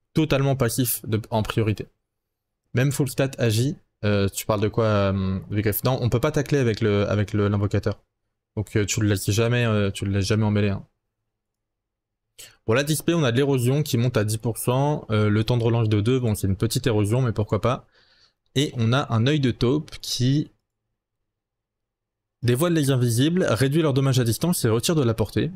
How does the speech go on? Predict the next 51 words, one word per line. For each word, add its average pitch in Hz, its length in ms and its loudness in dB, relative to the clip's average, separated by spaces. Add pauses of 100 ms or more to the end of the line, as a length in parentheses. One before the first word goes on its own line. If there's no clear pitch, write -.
(140)
En 98 120 0
vrai, 120 160 2
bon, 113 140 0
la 98 100 2
réduction 107 320 0
de 104 40 2
dommage, 107 280 0
pourquoi 117 320 0
pas. 147 300 2
L'invisibilité, 131 600 2
c'est 107 180 -2
cool. 151 340 0
La 104 160 0
portée, 127 240 -2
c'est 117 160 -2
cool 151 180 0
également. 120 360 0
Ça, 139 120 -4
c'est - 160 0
pas 143 160 0
à 160 40 -2
sous-côté, 135 400 -2
en 123 80 0
vrai. 117 180 0 (380)
Ça - 120 -2
peut - 80 0
être 117 200 -4
vraiment 127 240 2
clutch 127 300 -4
dans 113 120 -2
certains 110 260 -2
combats. - 380 -2 (760)
Euh, 107 340 2
en 98 140 0
plus, 147 140 -2
c'est - 180 -4
sûrement 120 400 0
en 107 120 2
jaune. 139 340 2
Je 147 60 -6
vais - 40 -14
voir 123 120 0
le 120 80 2
gif. 120 400 -4 (1800)
Le 104 120 2
gif, 110 280 -2
le 110 80 2
gif, 110 280 0
je 104 80 -6
sais 101 140 -2
pas. - 320 -2